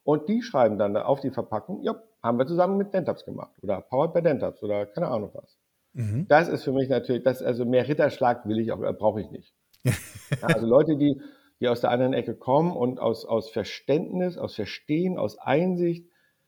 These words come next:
Speaker 1: sagen, „Wow, das will ich auch haben, das ist schon cool, aber selber, ich kann das nicht.“ Also das ist so, da mache ich das mit anderen zusammen. Das ist S D G siebzehn, äh, in Kooperation und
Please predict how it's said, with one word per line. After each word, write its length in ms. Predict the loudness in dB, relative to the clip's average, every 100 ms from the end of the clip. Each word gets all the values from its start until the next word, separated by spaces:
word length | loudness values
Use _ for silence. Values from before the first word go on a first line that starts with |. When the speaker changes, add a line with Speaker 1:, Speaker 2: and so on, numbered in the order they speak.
| _
Speaker 1:
sagen, 380 | -2 0 0 -4 -12 _
„Wow, 520 | 0 2 2 -2 -8 _ _
das 140 | -14 -6
will 60 |
ich 160 | -6 -4
auch 220 | -6 -6
haben, 140 | -10 -12
das 100 | -12
ist 60 |
schon 200 | -10 -10 -6
cool, 100 | -2
aber 240 | 0 0
selber, 340 | 2 2 2 0
ich 120 | -6
kann 160 | -8 -6
das 220 | -8 -10
nicht.“ 240 | -20 _
Also 160 | -14 -10
das 160 | -10
ist 200 | -10 -10
so, 140 | -8 -4
da 120 | 0
mache 120 | 0
ich 60 | 2
das 160 | 0
mit 120 | 0 -2
anderen 260 | -2 -2
zusammen. 300 | -2 -4 -4
Das 120 | -6
ist 100 | -8
S 200 | -8 -8
D 80 | -6
G 180 | -4 -4
siebzehn, 640 | -4 -8 0 2 2 -2 -14 _ _ _ _
äh, 420 | 2 4 4 2 -4 _ _ _
in 180 | -4 -2
Kooperation 720 | 0 0 0 0 2 4 2
und 240 | 0 -4